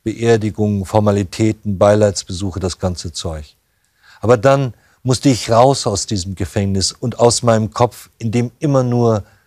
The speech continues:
ich selbst war. Ich zog ins Hotel und begann mich zu zerstören. Ich habe es ganz bewusst und systematisch gemacht. Den Rest kennst du.“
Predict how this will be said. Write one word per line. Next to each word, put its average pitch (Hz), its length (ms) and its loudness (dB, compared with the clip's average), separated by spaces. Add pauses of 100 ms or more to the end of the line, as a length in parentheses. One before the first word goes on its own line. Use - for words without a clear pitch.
(440)
ich - 140 -8
selbst - 460 -2
war. 78 280 -10 (680)
Ich - 140 -12
zog 107 220 0
ins 104 160 -2
Hotel 110 500 0 (420)
und 95 140 -6
begann 107 320 0
mich 104 160 -6
zu - 120 -10
zerstören. 110 840 -2 (340)
Ich - 80 -8
habe 101 100 0
es - 120 -6
ganz 113 280 2
bewusst 107 540 -4 (560)
und 110 100 -6
systematisch 98 800 0
gemacht. 82 520 -12 (680)
Den 95 100 -2
Rest 92 300 -4
kennst 78 340 -10
du.“ 82 100 -20